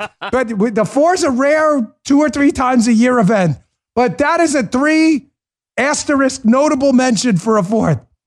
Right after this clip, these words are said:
Speaker 2: Elon Musk boasts he's acquiring Twitter to defend freedom of speech,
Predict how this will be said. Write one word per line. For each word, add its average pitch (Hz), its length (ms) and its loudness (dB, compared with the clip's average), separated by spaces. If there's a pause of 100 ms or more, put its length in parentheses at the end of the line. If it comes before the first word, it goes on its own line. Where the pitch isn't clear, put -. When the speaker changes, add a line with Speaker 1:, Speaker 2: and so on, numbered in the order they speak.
(540)
Speaker 2:
Elon 277 420 2
Musk 208 440 0
boasts 208 260 0
he's 190 140 0
acquiring 196 400 0
Twitter 196 300 0
to 175 60 -2
defend 180 340 0
freedom 185 340 2
of 143 60 2
speech, - 440 -2